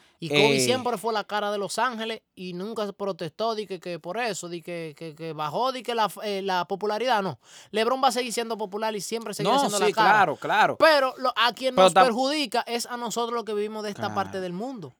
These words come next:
Speaker 1: En, en este horario que,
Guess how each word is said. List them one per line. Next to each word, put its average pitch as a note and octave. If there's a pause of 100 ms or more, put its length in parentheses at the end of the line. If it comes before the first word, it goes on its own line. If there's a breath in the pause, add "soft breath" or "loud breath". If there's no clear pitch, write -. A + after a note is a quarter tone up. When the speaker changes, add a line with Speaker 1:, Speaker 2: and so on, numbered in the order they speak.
(540)
Speaker 1:
En, F#3+
en A3
este F4
horario C#4
que, B3+